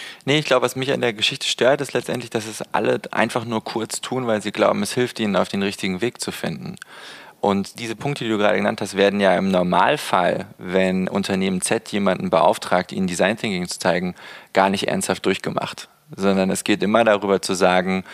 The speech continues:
oh, wir denken jetzt mal anders, es wird alles viel Spaß machen, es wird alles ganz bunt sein, wir tauchen es ein in das Bällebad des Kunden,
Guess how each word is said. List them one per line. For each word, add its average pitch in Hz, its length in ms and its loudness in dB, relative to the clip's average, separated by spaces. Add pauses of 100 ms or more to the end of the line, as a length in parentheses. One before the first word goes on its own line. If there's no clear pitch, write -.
(320)
oh, 120 180 2
wir 104 160 4
denken 98 260 0
jetzt - 160 0
mal 98 100 2
anders, 123 320 2
es 95 120 -6
wird 98 120 -2
alles - 180 0
viel 92 140 -4
Spaß 110 360 2
machen, 107 180 0
es 95 80 -2
wird 95 120 0
alles 98 160 0
ganz 92 160 -4
bunt 127 300 -4
sein, 113 280 2
wir 95 140 2
tauchen 95 380 0
es 95 80 -4
ein 107 360 2
in 101 140 -2
das 92 180 0
Bällebad 98 760 2
des 92 160 -2
Kunden, 156 480 -4